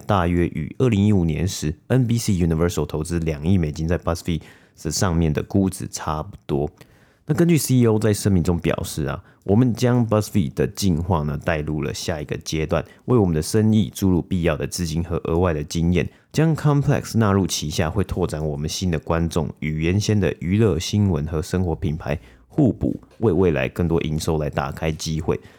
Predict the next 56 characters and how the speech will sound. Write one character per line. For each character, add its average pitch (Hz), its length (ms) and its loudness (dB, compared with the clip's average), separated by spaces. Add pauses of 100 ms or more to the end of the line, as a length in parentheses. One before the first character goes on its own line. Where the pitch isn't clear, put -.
(100)
那 127 80 -4
当 156 120 4
然， 104 100 2
他 113 100 4
们 107 80 4
希 95 220 -2
望 82 220 0
这 - 140 -2
样 92 120 0
能 80 200 -2
够 90 220 2
有 73 120 -2
足 85 200 -8
够 90 160 2
的 80 80 0
本 73 300 -4
钱， 73 300 -6
在 85 160 0
数 92 240 -2
位 90 100 2
广 78 260 -2
告 82 200 0
中 82 200 0 (340)
稳 78 280 0
住 90 260 0
脚、 - 300 -4
站 87 240 0
稳 76 220 -4
脚 78 280 -2
步 90 140 2
嘛。 69 140 -4 (240)
同 123 160 2
时， 113 160 0
BuzzFeed 101 520 -2
也 76 160 -4
在 95 200 -2
寻 82 280 -4
找 87 180 -2
其 76 180 -8
他 85 140 -2
有 82 320 0
可 90 240 -4
能 73 200 -10
的 76 140 -8
商 87 240 -6
业 87 100 -2
模 80 200 -4
式， - 160 -8
例 82 160 -4
如 80 260 -4
电 82 260 -2
商、 90 240 -4
e-commerce 85 800 -2
等 71 220 -4
等 65 180 -2
的。 - 120 -6